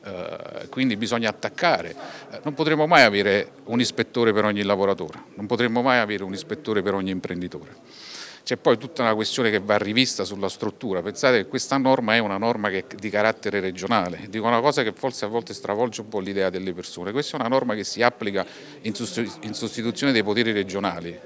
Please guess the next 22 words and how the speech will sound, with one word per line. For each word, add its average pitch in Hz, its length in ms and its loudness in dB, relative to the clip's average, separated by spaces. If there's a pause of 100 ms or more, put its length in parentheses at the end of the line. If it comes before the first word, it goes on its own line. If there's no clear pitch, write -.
(520)
All'articolo 127 680 4
uno, 107 320 2
comma 131 280 2
uno 107 280 2
della 98 240 0
norma 131 300 4
c'è 110 140 -4
scritto: 104 360 -6
"Questa 131 340 0
legge, 90 340 0
il 87 80 -10
decreto 98 360 0
legislativo 95 580 -4
ottantuno 98 440 -6
duemilotto, 143 560 -2
si - 140 -2
applica 135 400 2
in 107 80 -6
sostituzione 123 580 -8
dei 104 100 0
poteri 123 300 -2
regionali 147 560 2